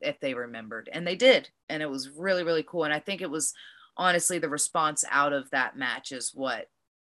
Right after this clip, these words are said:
inspired, you know, and my, you know, the match itself is what in-, inspired if I, you know,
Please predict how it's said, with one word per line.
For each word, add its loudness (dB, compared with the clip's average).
inspired, -2
you -4
know, -12
and 4
my, 4
you -6
know, -8
the -4
match 2
itself -4
is -8
what -10
in-, -14
inspired -4
if -18
I, -14
you -16
know, -20